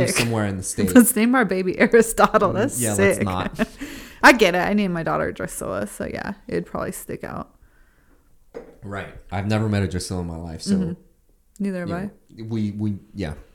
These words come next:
Speaker 1: <clears throat> It's not like his name was Bob.
Speaker 2: <laughs> Or Bruce.
Speaker 1: Or Bru-, Bruce. Coming out soon, y'all.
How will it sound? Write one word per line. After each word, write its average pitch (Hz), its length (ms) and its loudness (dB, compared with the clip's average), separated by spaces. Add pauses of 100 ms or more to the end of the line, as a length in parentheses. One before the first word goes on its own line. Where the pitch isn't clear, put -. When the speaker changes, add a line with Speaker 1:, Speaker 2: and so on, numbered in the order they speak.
(400)
Speaker 1:
<clears throat> - 1040 -8
It's 104 160 -6
not 120 160 0
like 113 160 -2
his 95 80 -4
name 98 140 -4
was 90 100 -8
Bob. 85 580 -6
Speaker 2:
<laughs> - 1400 -8
Or 190 140 4
Bruce. 208 760 6 (160)
Speaker 1:
Or 95 100 -12
Bru-, 87 240 -12 (140)
Bruce. - 420 -14 (540)
Coming 90 260 -6
out 85 140 -6
soon, 101 340 -6
y'all. 80 240 -12